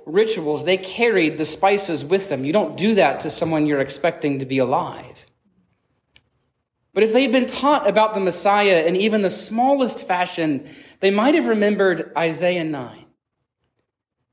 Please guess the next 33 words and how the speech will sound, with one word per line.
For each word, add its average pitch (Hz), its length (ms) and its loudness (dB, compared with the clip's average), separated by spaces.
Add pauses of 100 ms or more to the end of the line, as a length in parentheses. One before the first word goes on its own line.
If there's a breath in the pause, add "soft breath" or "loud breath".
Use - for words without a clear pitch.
Given 214 280 4
at 180 160 2
a 170 60 2
time 202 380 0
when 180 100 0
the 165 80 0
nation 190 400 0
of 165 120 0
Israel 185 500 0
faced 196 500 0 (320 loud breath)
destruction, 226 720 0
the 180 80 0
prophet 247 520 0
gave 208 200 2
them 208 140 -2
a 165 40 0
glimpse 214 720 -4 (240 loud breath)
of 180 220 2
their 165 380 0 (160 loud breath)
future. - 680 -10 (800)
With 190 180 0
darkness 233 560 2
closing 226 560 2
around 202 380 4
the 180 80 0
children 208 420 0
of - 160 -4
God 202 380 2
in 180 60 -4
the 165 80 -4
form 196 340 -2
of 151 160 -6
armies 208 600 -2